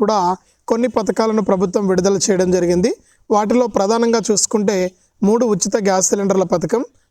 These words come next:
అలాగే తల్లికి వందనం, ఇట్లా కొన్ని పథకాలను ఇప్పటికే ప్రత్యేకంగా మహిళల కోసమే విడుదల చేసి మహిళా సంక్షేమానికి ప్రభుత్వం అయితే పెద్దపీట అనేది వేసింది.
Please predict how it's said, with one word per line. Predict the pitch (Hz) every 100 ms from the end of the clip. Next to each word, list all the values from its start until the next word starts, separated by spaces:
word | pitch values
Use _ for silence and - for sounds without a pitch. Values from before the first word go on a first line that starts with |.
| -
అలాగే | 208 202 202 202
తల్లికి | 190 202 220 196
వందనం, | 185 196 294 - - - 220
ఇట్లా | 226 190
కొన్ని | 220 240 233
పథకాలను | 202 214 226 208 180
ఇప్పటికే | 208 202 220 180 190 _ _ _ _ _ _ _ - - 180
ప్రత్యేకంగా | 202 190 254 240 240 226 190
మహిళల | 196 233 233 226
కోసమే | 202 214 208
విడుదల | 185 170 196 -
చేసి | 180 - 190 185 - - _ -
మహిళా | 190 214 233 - 202
సంక్షేమానికి | 190 - 202 202 190 196 208
ప్రభుత్వం | 180 180 202 185
అయితే | 170 196 175 - _ _ -
పెద్దపీట | 185 190 220 190
అనేది | 196 190 180
వేసింది. | 175 - 185